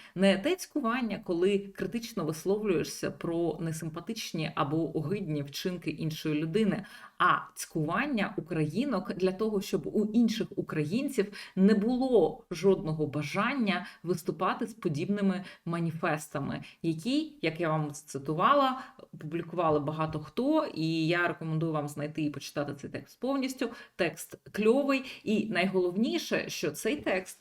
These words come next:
дуже активно розійшовся по Фейсбуку для того, щоб ми разом з, е, тим, що написала Олена, відрефлексували ті відчуття, які про нас,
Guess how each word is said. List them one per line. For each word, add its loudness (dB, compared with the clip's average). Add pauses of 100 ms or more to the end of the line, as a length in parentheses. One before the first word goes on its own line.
(160)
дуже 0
активно -2 (160)
розійшовся -2
по 4 (120)
Фейсбуку -2 (160)
для 0
того, 0
щоб -4
ми 0 (420)
разом 4
з, -6
е, 2
тим, 6
що -4
написала -2
Олена, 0 (680)
відрефлексували 2
ті -8
відчуття, -4
які 0 (120)
про -2
нас, 0